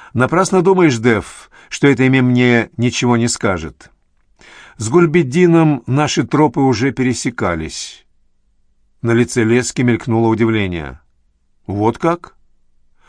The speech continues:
Уж не тот ли вы офицер, который, командуя штурмовой группой,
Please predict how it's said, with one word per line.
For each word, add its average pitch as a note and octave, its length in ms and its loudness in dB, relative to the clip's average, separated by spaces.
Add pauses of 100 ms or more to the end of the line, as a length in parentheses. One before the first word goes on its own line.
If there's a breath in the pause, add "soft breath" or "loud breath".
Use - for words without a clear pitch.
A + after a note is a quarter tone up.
(380 soft breath)
Уж C#3 200 0
не D#3 100 2
тот G3+ 260 0
ли F3 100 4
вы E3+ 120 4
офицер, D3+ 500 0
который, A#2+ 380 0
командуя A#2 520 0
штурмовой A#2 540 2
группой, A2+ 720 -2